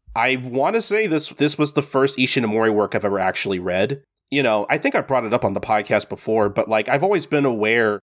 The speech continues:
at least for the past couple years, that, like, you could just read Kamen Rider and, you know, some of his other stuff on Comixology, and I just never got around to it. But, like, you know, e-, even before this was picked up by Seven Seas, like,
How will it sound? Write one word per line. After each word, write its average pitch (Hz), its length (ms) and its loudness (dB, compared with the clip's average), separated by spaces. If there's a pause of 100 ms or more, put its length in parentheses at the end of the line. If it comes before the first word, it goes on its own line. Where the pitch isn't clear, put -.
(180)
at 120 80 2
least 123 180 2
for 131 80 0
the 104 100 -4
past 113 300 -2
couple 117 300 0
years, 104 320 2
that, 110 180 0
like, 107 220 0
you 214 80 0
could 190 280 -2
just 151 180 2
read 117 260 0
Kamen 113 400 0
Rider 98 380 0
and, 101 340 2
you 110 80 -6
know, 107 80 2
some 117 200 0
of 110 100 -2
his 104 120 0
other 110 140 2
stuff 107 300 -2
on 101 100 -2
Comixology, 104 720 -2
and 95 80 -4
I 95 80 -2
just 101 200 -6
never 98 360 -2
got 98 180 0
around 101 320 0
to 104 120 -2
it. 98 140 -4
But, 113 160 0
like, 107 320 0
you 139 100 2
know, 120 140 0
e-, 135 100 0
even 156 280 0
before 127 720 0
this 110 320 -2
was 107 300 0
picked - 340 -6
up 113 120 -2
by 107 100 2
Seven 104 380 -2
Seas, 110 480 -2
like, 98 260 0